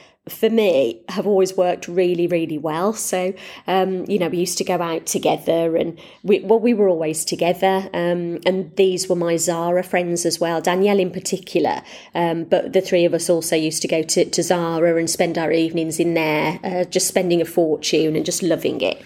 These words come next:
Um, but we were on our way to a conference the one day. And, you know, it, again, it was, it was just all about laughter and being silly. And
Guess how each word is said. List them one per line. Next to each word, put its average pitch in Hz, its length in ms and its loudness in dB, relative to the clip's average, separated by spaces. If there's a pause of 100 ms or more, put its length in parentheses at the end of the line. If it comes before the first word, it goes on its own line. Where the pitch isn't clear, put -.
(400)
Um, 165 420 -2 (960)
but 196 300 0
we 208 100 2
were 185 300 0
on 196 140 0
our 190 100 2
way 175 160 0
to 175 160 -4
a 180 40 -6
conference 202 1000 -2 (100)
the 170 160 -2
one 165 320 -4
day. - 460 -2 (420)
And, 170 480 -2 (140)
you 220 140 2
know, 185 200 2
it, 175 200 0
again, 233 320 4
it - 80 2
was, 190 100 2 (100)
it 233 120 2
was 277 180 0
just 294 180 -4
all 294 160 4
about 240 220 0
laughter 175 560 -2
and 254 80 2
being 214 240 2
silly. 190 640 0 (360)
And 185 340 2